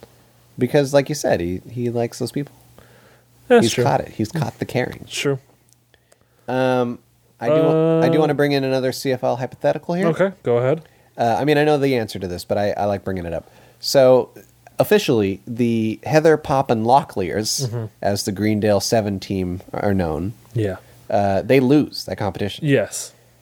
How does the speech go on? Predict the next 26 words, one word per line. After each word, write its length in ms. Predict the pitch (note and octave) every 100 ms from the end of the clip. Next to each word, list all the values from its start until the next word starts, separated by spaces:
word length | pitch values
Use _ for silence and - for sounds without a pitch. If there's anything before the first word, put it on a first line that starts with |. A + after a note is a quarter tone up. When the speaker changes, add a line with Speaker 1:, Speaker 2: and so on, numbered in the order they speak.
| _
Speaker 1:
Um, 600 | A2+ A2+ G#2+ G2+ F#2+ F2 - _ -
so 140 | C3+
that 180 | A#2+ B2
includes 800 | B2 - D3 C#3 C3 - - - _ _ -
Jeff, 520 | G#2+ G#2+ G2 - - -
Speaker 2:
Yes. 440 | A#2 G#2 - - -
Speaker 1:
right? 320 | B2 C4+ G#4+ -
Speaker 2:
Yes. 320 | E3 - - _ _
Speaker 1:
Even 300 | D3+ D3+ E3
though, 380 | D#3+ D#3+ D#3+ D3+ -
as 180 | C3+
far 280 | - F#3+ G3+
as 160 | G#3 D#3+
we 140 | E3+
knew 180 | A#3+ B2+
at 140 | A2+
the 60 | B2+
beginning 300 | A#2+ G3 E4
of 40 | C#3
the 60 |
competition, 480 | G#2+ G2 G#2 G#2 G2+
Jeff 260 | F#2+ C#3+ -
wasn't 240 | B2 A#2
on 160 | C3 F#3+
their 100 | F#2+
team. 320 | - G1+ -